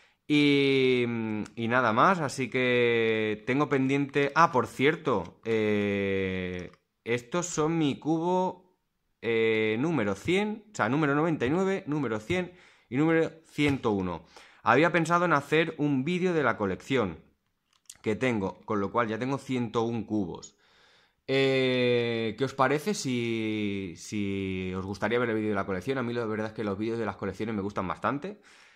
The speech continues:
sobre todo así un poquito comentado los, los cubos, y además como yo no tengo cubos repetidos básicamente,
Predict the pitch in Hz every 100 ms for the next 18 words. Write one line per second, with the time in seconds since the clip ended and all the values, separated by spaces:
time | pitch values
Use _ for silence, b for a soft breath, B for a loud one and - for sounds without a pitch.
0 | B - 120 101 104 104 107 104 101 107
1 | 101 87 90 117 113 110 107 104 98 98
2 | 92 90 87 - - 98 95 - 151 165
3 | 165 117 113 113 117 107 104 117 131 139
4 | 135 135 131 127 139 123 123 110 107 120
5 | 127 117 113 110 104 113 117 139 143